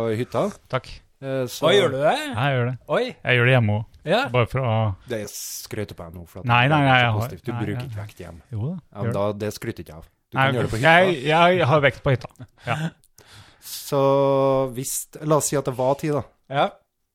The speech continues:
Speaker 3: Seks.
Speaker 1: Seks sånn skjeer, men hva skal jeg, hvor langt opp skal på vannet skal jeg gå? Opp til
Speaker 3: Helt
Speaker 1: ni
Speaker 3: opp.
Speaker 1: kopp? Helt opp?
Speaker 3: Ja.
Speaker 1: Femten kopper?
Speaker 3: Ja, for jeg tipper en liter.
Speaker 2: Nei, men det er,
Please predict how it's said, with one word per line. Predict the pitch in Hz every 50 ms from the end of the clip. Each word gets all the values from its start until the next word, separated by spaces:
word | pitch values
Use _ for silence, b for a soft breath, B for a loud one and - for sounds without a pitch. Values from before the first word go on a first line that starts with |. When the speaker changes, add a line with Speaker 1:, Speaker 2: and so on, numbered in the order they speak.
| _ _ -
Speaker 3:
Seks. | - - 160 151 - - - - - - - _ _ _ _ _ - _ _ -
Speaker 1:
Seks | - - - 135 - - - -
sånn | 139 135 131
skjeer, | - 143 135 127 123 135
men | 156 147 139 139 -
hva | - 135 135
skal | - - - 151 143
jeg, | 139 143 143
hvor | - 147
langt | 156 160 151 - 160
opp | -
skal | - - 165 143
på | - 151 147 147
vannet | 135 135 123 107 101 110 151 196
skal | - - 226 202
jeg | 214
gå? | 196 - _ - -
Opp | 139 -
til | 113 131
Speaker 3:
Helt | 143 139 147
Speaker 1:
ni | 165 185
Speaker 3:
opp. | -
Speaker 1:
kopp? | - 185 - _ - - - _ _ _ -
Helt | 120 135 139 - -
opp? | 156 139 _ _ _ _ _ _ -
Speaker 3:
Ja. | - 151 131
Speaker 1:
Femten | - - - 117 113
kopper? | 143 135 - 147 165 185 - -
Speaker 3:
Ja, | 160 147 147
for | 139 147 160
jeg | 156 139
tipper | 160 156 - - 127 123 135
en | 143 143
liter. | 139 110 92 - - 131 139 - _ _ b b b b b b
Speaker 2:
Nei, | 127 135
men | 135
det | 139 151
er, | 156